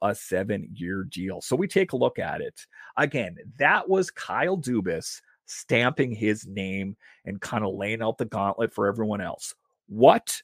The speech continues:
are you going to do about it? Um, and it's going to be interesting. Brian McClellan, what are you going to do about it? What big moves potentially do you have up your sleeve?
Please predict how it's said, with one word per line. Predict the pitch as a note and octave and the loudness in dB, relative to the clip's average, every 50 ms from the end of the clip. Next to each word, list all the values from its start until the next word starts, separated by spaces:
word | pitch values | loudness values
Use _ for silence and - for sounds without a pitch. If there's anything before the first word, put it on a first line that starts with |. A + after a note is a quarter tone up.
| _ _ _ _ - | _ _ _ _ 6
are | A#2+ A#2+ A#2+ A#2 | 8 8 8 6
you | A2+ A2+ A#2+ B2 B2 C3 C#3+ | 4 4 4 6 8 6 6
going | C3+ B2 A#2+ G2+ G2 G2+ G#2 | 4 4 0 0 0 0 -2
to | A2 - - | -2 -4 -4
do | G#2+ G2+ A#2 A2+ G#2 | -2 0 0 0 0
about | F#2+ F#2 F#2+ F2 D2+ | 0 -2 -4 -4 -4
it? | C#2+ C#2+ - - - - _ _ _ - - - - - _ - | -6 -6 -8 -10 -16 -20 _ _ _ -20 -20 -20 -20 -18 _ -6
Um, | - F#2 F2 E2+ E2+ E2+ E2 E2 - | -4 -2 -2 -2 -2 -2 -4 -2 0
and | A2 | 0
it's | A#2 A#2+ - | 0 0 2
going | - C#3+ D3+ E3 | 2 4 4 4
to | D3+ | 4
be | C#3+ | 2
interesting. | D3+ G3+ G#3+ F3+ - - - G2 F#2+ | 2 2 2 0 -2 0 -2 -4 -4
Brian | G2 - G2 G2 A2 C3+ D#3 | -4 -2 0 2 4 4 2
McClellan, | D#3 C#3+ - - A#2+ A#2+ B2+ D3+ D#3+ B2 - | 2 0 0 2 2 4 4 4 2 0 -4
what | - A#2 A#2 C3 - A#3 - - | 0 4 8 8 8 6 4 -2
are | B2+ B2+ C3+ C3 | 2 4 4 4
you | A2+ G2 G#2+ | 4 2 0
going | G2+ G2 F#2+ F#2+ F2 F#2 | 0 0 -2 -2 -2 -4
to | - F#2 | -4 -4
do | F#2 F#2+ F#2+ F#2+ | -4 -2 0 0
about | E2+ F2 E2+ D#2 E2+ | 0 0 0 0 -2
it? | F2 - _ - - _ | -2 -4 _ -16 -20 _
What | - A#2 A#2+ C#3 E3+ A#3 B3+ D#3 D3 | -4 2 4 6 6 4 2 -2 2
big | A#2+ D3 D#3 E3 E3 | 4 6 6 6 4
moves | C#3+ A#2 A2+ A#2+ B2 B2+ - - | 2 0 2 2 0 -2 -4 -10
potentially | - - G2+ - - A2 A2+ C3+ - - C#3 C#3+ C3+ | -10 -10 -8 -6 -4 -4 -4 -4 -6 -4 -4 -2 -2
do | B2+ G#2+ G#2 | -2 -2 -2
you | G2+ A2 B2+ | -2 -2 -2
have | C3 A#2+ A2 G#2+ G2+ | 0 2 2 2 4
up | - A#2 A#2 _ - | 2 0 0 _ -10
your | - - F2 A2 G#2 G#2 | -16 -8 -4 -2 -2 -2
sleeve? | C3 - - - A2+ G2+ F#2+ F2+ F2+ F#2+ G#2+ - | -2 -4 -4 -4 -2 -2 0 0 -2 -4 -6 -10